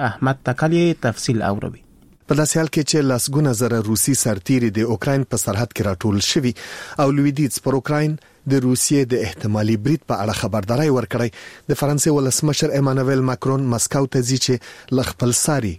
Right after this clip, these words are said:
Speaker 2: ولادیمیر پوتین سره د دې کړکېچ د سوله ییز حل په اړه خبرې وکړي. ماکرون پرون د امریکا له ولسمشر جو بایدن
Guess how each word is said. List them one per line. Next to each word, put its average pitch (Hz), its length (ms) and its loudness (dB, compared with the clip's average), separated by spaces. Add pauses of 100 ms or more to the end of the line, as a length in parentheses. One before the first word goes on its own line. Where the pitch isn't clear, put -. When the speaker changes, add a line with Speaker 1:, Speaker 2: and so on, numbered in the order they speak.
(380)
Speaker 2:
ولادیمیر 117 400 0 (120)
پوتین 156 320 0
سره 135 180 0
د 107 120 -6
دې 110 80 0 (100)
کړکېچ 117 440 -2 (340)
د 98 200 2
سوله 95 320 2
ییز 95 260 0
حل 139 240 2
په 107 120 -2
اړه 98 160 -2
خبرې 110 240 2 (100)
وکړي. 120 220 -2 (560)
ماکرون 139 460 0
پرون 143 300 2
د 127 80 2
امریکا 120 320 0
له 135 160 2
ولسمشر 110 680 0 (280)
جو 131 100 4 (300)
بایدن 123 340 0